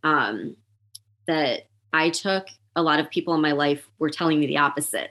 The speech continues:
Like, "What are you doing? That's crazy. That doesn't make sense." So yeah, definitely, you know, going within, you have all the answers within yourself, and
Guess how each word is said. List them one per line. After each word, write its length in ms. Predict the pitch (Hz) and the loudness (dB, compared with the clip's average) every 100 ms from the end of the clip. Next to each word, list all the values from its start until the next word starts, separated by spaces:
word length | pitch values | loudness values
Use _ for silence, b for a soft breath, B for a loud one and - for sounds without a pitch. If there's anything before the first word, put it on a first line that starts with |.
| - | -4
Like, 180 | 156 156 | -2 2
"What 120 | 175 | 4
are 100 | 202 | 4
you 120 | 226 | 4
doing? 340 | 247 277 156 143 | 6 6 4 2
That's 240 | 160 - | 0 0
crazy. 400 | - 233 165 151 | 2 4 4 2
That 160 | 147 156 | 2 0
doesn't 220 | 165 190 | -4 -4
make 180 | 190 - | -4 -2
sense." 420 | 240 196 127 - | -2 0 -2 -4
So 460 | - 165 156 156 B B B - | -2 2 2 0 B B B -2
yeah, 260 | 165 101 139 | 0 2 0
definitely, 920 | 160 - 214 202 185 175 165 151 - - - _ 175 | 0 0 0 0 2 6 6 4 -2 -18 -20 _ -4
you 100 | 151 | -2
know, 300 | 101 101 - - - | -4 -6 -12 -18 -2
going 340 | 170 190 202 | 2 2 2
within, 580 | 190 175 156 156 175 190 | 0 -2 -2 0 0 0
you 140 | 175 196 | 0 0
have 460 | 202 185 175 165 - _ _ _ _ | 2 2 2 -2 -8 _ _ _ _
all 160 | 160 160 | 2 4
the 180 | 170 160 | 4 4
answers 640 | 160 156 156 156 151 - | 0 -2 -4 -4 -6 -6
within 260 | 160 156 147 | -4 -2 -2
yourself, 680 | 127 135 - - - - _ 156 | -2 -4 -6 -8 -10 -16 _ -2
and 360 | 151 147 147 | 0 0 -4